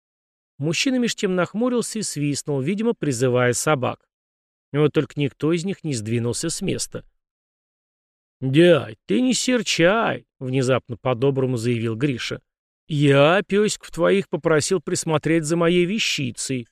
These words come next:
Они там пока побудут». Мельник окинул нас оценивающим взглядом.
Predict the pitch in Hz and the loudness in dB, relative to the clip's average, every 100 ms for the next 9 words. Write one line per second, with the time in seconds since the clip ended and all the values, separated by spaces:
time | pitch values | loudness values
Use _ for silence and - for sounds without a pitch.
0 | - 311 302 254 190 127 104 123 - 120 | -2 2 2 4 4 4 2 -2 -2 2
1 | 147 127 120 113 123 - _ _ _ _ | 2 2 0 -4 -8 -14 _ _ _ _
2 | _ _ _ _ _ _ _ - 175 247 | _ _ _ _ _ _ _ -2 2 4
3 | 240 208 180 - 233 220 208 180 151 - | 4 2 0 0 0 2 0 -2 -4 -2
4 | - 139 139 139 - 160 147 131 123 110 | 0 2 2 0 -2 -4 -4 -2 -2 -4
5 | 120 | -10